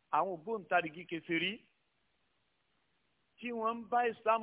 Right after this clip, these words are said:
ṣọ̀tá, tá Ànábì dẹ̀ ti mọ gbogbo lílọ bíbọ̀ wọn àti tí wọ́n lè ṣe.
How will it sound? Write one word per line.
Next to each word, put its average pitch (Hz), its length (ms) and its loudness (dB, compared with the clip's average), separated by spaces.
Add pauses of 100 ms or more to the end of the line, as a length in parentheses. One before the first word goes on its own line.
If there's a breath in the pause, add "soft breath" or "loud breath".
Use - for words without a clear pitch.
ṣọ̀tá, 190 480 6 (720)
tá 233 60 4
Ànábì 202 360 -6
dẹ̀ 175 160 -2
ti - 160 -14
mọ 165 260 -6 (720)
gbogbo 160 380 -10
lílọ 160 240 -6
bíbọ̀ 160 280 -4
wọn 131 140 -2
àti 123 160 -10
tí 147 120 -10
wọ́n 131 120 -6
lè 127 100 -8
ṣe. 123 200 -4